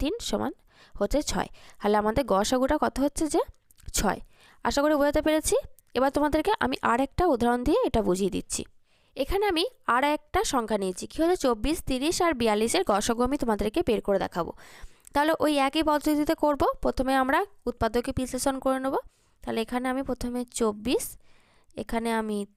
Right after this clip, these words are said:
তিরিশ আর এখানে হচ্ছে যে বিয়াল্লিশ। এই তিনটে সংখ্যাকে প্রথমে আমরা কি করব? উৎপাদকে বিশ্লেষণ করব। আর উৎপাদক বিশ্লেষণ করব কি কি সংখ্যা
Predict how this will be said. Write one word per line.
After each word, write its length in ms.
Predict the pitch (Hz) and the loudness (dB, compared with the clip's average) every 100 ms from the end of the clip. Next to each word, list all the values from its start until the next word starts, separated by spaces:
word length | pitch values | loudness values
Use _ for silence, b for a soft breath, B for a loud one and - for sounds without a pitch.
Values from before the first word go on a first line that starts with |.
| _ _ _ - | _ _ _ -8
তিরিশ 440 | 226 226 294 508 - - _ - | -6 0 0 0 -6 -14 _ -6
আর 80 | 196 196 | -4 -4
এখানে 220 | 220 220 | -4 -4
হচ্ছে 240 | 233 - 254 | -4 -4 -4
যে 80 | 277 330 | -2 -2
বিয়াল্লিশ। 440 | 220 180 - - - - - b b b b b _ _ _ _ - | -2 -4 -6 -10 -14 -16 -20 b b b b b _ _ _ _ -4
এই 140 | 220 220 | -2 -2
তিনটে 260 | 226 214 262 | -4 0 0
সংখ্যাকে 340 | 254 220 226 302 302 | -2 -6 -4 -2 0
প্রথমে 320 | 226 202 214 220 | -2 -2 -2 -2
আমরা 180 | 220 262 | -2 -2
কি 80 | 262 254 | -2 0
করব? 160 | 269 359 - 226 | 2 2 2 0
উৎপাদকে 500 | 220 208 202 208 269 254 | 0 0 0 -2 -2 -4
বিশ্লেষণ 380 | 208 175 180 180 170 | -2 -2 -2 -2 -2
করব। 160 | 175 180 - B B B - | -2 -2 -8 B B B -2
আর 80 | 185 190 | 0 0
উৎপাদক 220 | 190 214 240 | -2 -2 -2
বিশ্লেষণ 240 | 247 262 269 | -2 -2 0
করব 120 | 269 277 | -2 -2
কি 60 | 277 | -4
কি 80 | 294 | -2
সংখ্যা 240 | 294 285 | -2 -2